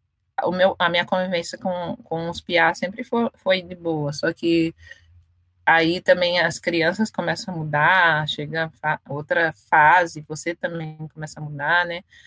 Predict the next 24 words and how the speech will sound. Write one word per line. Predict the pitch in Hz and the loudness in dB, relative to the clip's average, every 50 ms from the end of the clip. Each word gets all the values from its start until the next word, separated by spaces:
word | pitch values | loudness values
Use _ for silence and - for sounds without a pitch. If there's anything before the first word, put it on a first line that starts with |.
| - _ _ _ | -20 _ _ _
Aí | 175 175 170 165 170 170 175 175 175 | 2 2 2 0 -4 -6 -6 -4 -2
eu | 180 180 180 185 185 185 185 185 185 185 185 185 180 180 160 - _ - - - - _ _ - _ _ _ | -2 -2 -2 -2 -4 -4 -6 -6 -6 -6 -8 -8 -8 -10 -12 -12 _ -20 -20 -20 -20 _ _ -20 _ _ _
jogava | _ 170 185 196 180 185 190 196 208 202 | _ 2 4 4 6 6 4 6 4 2
no | 196 | 2
masculino, | 196 185 185 - - - 208 185 180 180 180 208 240 311 349 339 _ _ _ _ _ _ _ _ _ | 2 0 0 0 -2 -6 -10 -10 -8 -6 0 0 0 0 -2 -10 _ _ _ _ _ _ _ _ _
no | 165 165 | -6 -4
início, | 170 170 175 175 180 196 214 - - 214 226 - _ _ _ _ - - _ _ _ _ _ _ _ _ | -2 -2 -2 -2 -2 -2 -2 -2 -2 -4 -6 -6 _ _ _ _ -20 -20 _ _ _ _ _ _ _ _
é, | - 147 147 147 147 143 139 135 131 - _ _ _ | -2 0 2 2 2 2 0 0 -2 -6 _ _ _
entrei | - 170 170 185 175 175 | -4 0 2 2 2 2
pra | 170 - - 185 | 0 -4 -2 0
uma | 170 | 0
escolinha, | 170 - - 196 175 165 165 170 180 196 220 240 247 262 262 - _ - _ _ | 0 2 2 2 2 4 2 2 4 6 8 8 8 6 4 2 _ -20 _ _
jogava, | - 185 185 190 190 185 185 190 190 208 202 214 - _ _ _ _ _ _ _ | -8 0 2 2 4 6 4 4 6 4 2 2 -2 _ _ _ _ _ _ _
ah, | 165 165 165 165 160 160 160 160 156 156 151 | 2 4 6 6 4 4 4 2 2 2 0
no | 156 165 | -2 -2
Paraná | 160 - 170 165 165 165 170 175 233 | 0 0 2 2 2 2 0 -2 -4
Clube. | - _ - 170 175 196 233 277 262 - _ _ - - - - - _ _ _ _ 190 | -4 _ -6 -6 -2 0 0 -2 -2 -4 _ _ -20 -20 -20 -20 -20 _ _ _ _ -4
Inclusive, | 208 220 240 247 247 226 226 233 226 240 | 2 4 6 6 8 8 8 8 8 8
eu | 262 247 240 | 8 8 8
era | 220 220 226 | 8 6 4
titular | 233 - 254 226 - 254 247 214 190 196 214 214 | 4 2 0 2 4 4 6 6 6 4 4 2
do | 254 254 | -2 -2
time, | - - - 190 190 196 214 233 233 226 196 | -4 -6 -6 -4 -2 2 4 4 4 4 4
jogava, | 196 180 175 185 180 180 196 208 214 214 202 196 190 180 175 165 165 165 156 156 151 151 | 2 0 2 4 4 4 4 4 2 2 2 2 2 2 2 0 0 0 -2 -2 -4 -6